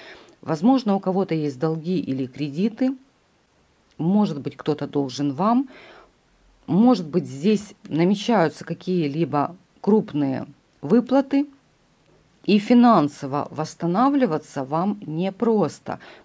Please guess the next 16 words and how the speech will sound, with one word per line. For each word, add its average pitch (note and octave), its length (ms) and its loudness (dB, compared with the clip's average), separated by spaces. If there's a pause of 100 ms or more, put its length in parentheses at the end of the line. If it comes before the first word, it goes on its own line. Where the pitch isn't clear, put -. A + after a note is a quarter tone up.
(580)
И F#3+ 100 2
на B3+ 200 6
внешний A#3 600 2
мир D#3+ 400 0 (320)
рядышком E3+ 540 0
с - 140 -6
этим F#3+ 260 0
арканом G3 540 -2 (100)
выпала E3 680 -2
двойка E3 500 -4
жезлов. D3+ 480 -4 (400)
Здесь G#3 400 0
мы G3+ 100 4
видим G3+ 300 2
раздумья, F#3 720 2
опять-таки, F3+ 680 -2